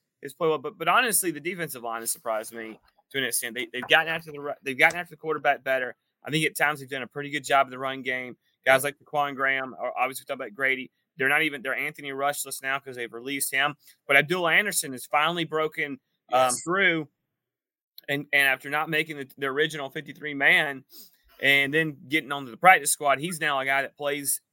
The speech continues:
Speaker 1: a, you know, not a lot, but he plays a, a good bit, uh, of snaps in the rotation, and he's eating up one, two guys at times on an offensive line. So honestly, I would say the running back group and the defensive line have both played weather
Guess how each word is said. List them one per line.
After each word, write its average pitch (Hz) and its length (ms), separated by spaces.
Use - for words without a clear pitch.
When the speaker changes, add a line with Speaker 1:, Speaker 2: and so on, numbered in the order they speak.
Speaker 1:
a, 113 160
you 120 120
know, 98 80
not 117 180
a 92 60
lot, 123 260
but 123 100
he 127 80
plays 151 440
a, 123 280
a 120 80
good 139 240
bit, 165 340
uh, 127 240
of 120 160
snaps 165 640
in 139 120
the 143 80
rotation, 170 840
and 139 160
he's 156 360
eating 160 380
up 160 240
one, 165 520
two 180 180
guys 160 400
at 147 120
times 143 260
on 139 80
an 139 100
offensive 135 460
line. 160 340
So 165 140
honestly, 262 360
I 170 120
would 415 120
say 214 140
the 165 100
running 165 260
back 156 220
group 147 200
and 135 80
the 127 60
defensive 131 440
line 131 240
have 117 100
both 139 280
played 220 320
weather 135 440